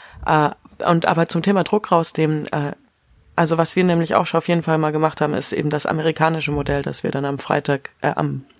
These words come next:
äh, am vierundzwanzigsten haben wir, glaub ich, irgendwie zusammen gechillt, wie auch immer. Und, ähm, dafür öfters als einmal dann am Samstag, am, äh, am Samstag, warum sag ich das immer? Am fünfundzwanzigsten. Das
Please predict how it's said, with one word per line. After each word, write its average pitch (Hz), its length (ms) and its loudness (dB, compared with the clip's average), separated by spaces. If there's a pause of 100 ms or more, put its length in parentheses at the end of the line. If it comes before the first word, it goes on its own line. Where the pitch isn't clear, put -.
(1600)
äh, 196 360 0
am 170 100 2
vierundzwanzigsten 214 1080 2 (920)
haben 170 100 -2
wir, 160 80 -2
glaub 165 120 2
ich, 160 100 0
irgendwie 165 220 2
zusammen 156 300 0
gechillt, 202 400 4
wie 160 120 0
auch 139 100 -4
immer. 190 340 2 (880)
Und, 160 260 2
ähm, 151 200 0
dafür 160 580 2 (840)
öfters 285 440 0
als 220 240 0
einmal 170 460 2
dann 175 260 2
am 175 380 -2 (1120)
Samstag, 170 600 0
am, 165 160 0
äh, 156 220 2
am - 140 0
Samstag, 143 420 -6
warum 139 140 -8
sag 175 200 2
ich 262 100 -8
das - 200 -12
immer? - 180 -4
Am - 60 -2
fünfundzwanzigsten. 147 800 0
Das - 120 -18